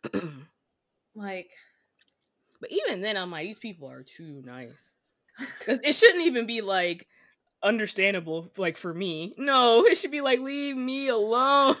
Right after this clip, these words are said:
Speaker 1: <laughs> Like,
Speaker 2: It's a catch twenty-two, though, like, that Korea Herald article you sent, especially, not so much for
Speaker 1: <clears throat>
Speaker 2: G-Dragon, but for, like, younger groups. I guess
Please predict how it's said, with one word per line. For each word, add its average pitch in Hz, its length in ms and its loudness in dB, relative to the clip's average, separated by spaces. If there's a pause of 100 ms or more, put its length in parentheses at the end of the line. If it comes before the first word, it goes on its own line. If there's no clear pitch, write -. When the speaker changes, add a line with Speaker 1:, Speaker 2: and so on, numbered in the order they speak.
Speaker 1:
<laughs> 285 140 0
Like, 220 280 2 (640)
Speaker 2:
It's 330 160 -2
a 349 60 -6
catch 277 400 -4
twenty-two, 330 560 -6
though, 185 240 -4
like, 196 180 -8
that 214 180 -4
Korea 240 480 -4
Herald 202 460 -6
article 185 460 -6
you 175 160 -12
sent, 180 360 -10
especially, 208 640 -6
not 233 220 -2
so 330 80 -14
much 339 220 -10
for 175 120 -2
Speaker 1:
<clears throat> - 20 -4
Speaker 2:
G-Dragon, 190 840 -8 (400)
but 214 200 -8
for, 220 640 -4 (500)
like, 202 280 -6 (280)
younger 214 640 -8
groups. 180 560 -14 (320)
I 214 120 -2
guess 208 500 -8